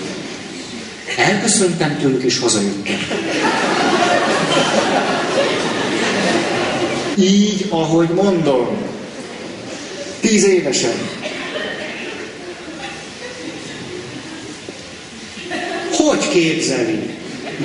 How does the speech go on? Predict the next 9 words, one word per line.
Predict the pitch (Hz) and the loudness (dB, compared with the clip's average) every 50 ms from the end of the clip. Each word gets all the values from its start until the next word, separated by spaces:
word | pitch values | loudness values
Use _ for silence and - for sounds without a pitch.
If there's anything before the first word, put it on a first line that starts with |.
| - - - - - | -6 -4 -6 -4 0
Látom, | 131 151 185 190 185 180 180 156 147 143 | 2 2 4 4 2 2 2 2 2 2
te, | - 143 139 143 - | 2 2 0 0 0
te | - 156 | 2 4
együtt | 156 156 147 135 135 127 131 | 4 4 4 4 2 4 4
éreztél | 127 123 117 117 110 - - 120 113 110 | 4 4 6 4 2 2 2 2 2 2
velem. | 110 113 107 107 107 123 | 2 0 0 0 0 0
A | 135 - | -2 0
tükör | - - 262 - - 202 185 175 165 165 | 4 4 4 6 6 6 4 4 4 4
neuronjai | 180 185 185 180 175 160 165 160 151 151 147 143 143 143 | 4 4 6 6 6 6 6 4 2 2 2 2 2 2